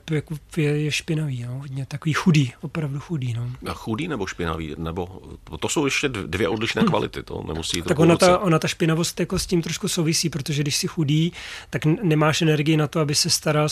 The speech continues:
Speaker 1: a kultivoval to prostředí kolem sebe, snažíš se přežít, takže na to trochu zapomínáš, tak ono to tak jako
Speaker 2: Mhm. Smlouvání?
Speaker 1: Jo, ale já toto jako sport příliš neberu. <laughs> A samozřejmě, že čelíš v jako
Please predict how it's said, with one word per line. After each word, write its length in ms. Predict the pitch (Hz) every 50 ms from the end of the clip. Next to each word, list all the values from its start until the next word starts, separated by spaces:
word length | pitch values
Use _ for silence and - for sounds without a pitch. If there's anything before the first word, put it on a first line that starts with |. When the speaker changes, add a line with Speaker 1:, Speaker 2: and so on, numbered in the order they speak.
| -
Speaker 1:
a 40 | 180
kultivoval 500 | - - 165 151 - 165 147 151 156 151
to 120 | - 175
prostředí 480 | 151 - 143 143 - - - 170 135 143
kolem 240 | - 180 165 160 151
sebe, 340 | - - 156 135 147 147 147
snažíš 340 | - 165 147 135 143 139 -
se 100 | - 151
přežít, 400 | - - 160 131 127 151 151 - - - - - -
takže 140 | - 151 143
na 80 | 151 147
to 120 | - 160
trochu 260 | - 175 170 - 165
zapomínáš, 580 | 147 139 120 - 160 139 131 131 127 131 123 -
tak 140 | - 151 120
ono 140 | 143 135 127
to 120 | - 156
tak 200 | - 147 - -
jako 260 | 135 - - 143 131 - - - - - -
Speaker 2:
Mhm. 280 | - 90 98 110 131 131 - - - - -
Smlouvání? 680 | - - - 98 104 104 101 95 90 92 92 98 135 185 - - - - - - - - _ - - _ - - - - - - - - - - - - - - - - -
Speaker 1:
Jo, 160 | 180 156 160 160
ale 200 | 175 185 185 175
já 160 | 170 170 165
toto 240 | 165 175 143 - 180
jako 200 | 175 156 - 196
sport 340 | - - - 175 170 - -
příliš 300 | - - - 165 180 160
neberu. 460 | 160 151 139 147 147 143 151 160 175 - - - 175 - - - 156 - - -
<laughs> 540 | 196 - - - - - - - - - -
A 340 | 175 156 160 160 160 160 151 151 - -
samozřejmě, 460 | - - 175 160 151 143 151 156 151
že 120 | 139 147 151
čelíš 720 | - - 147 - 147 147 151 147 143 127 - - - - -
v 160 | 127 117 127 139
jako 680 | 139 - - - 151 143 143 139 139 139 135 135 123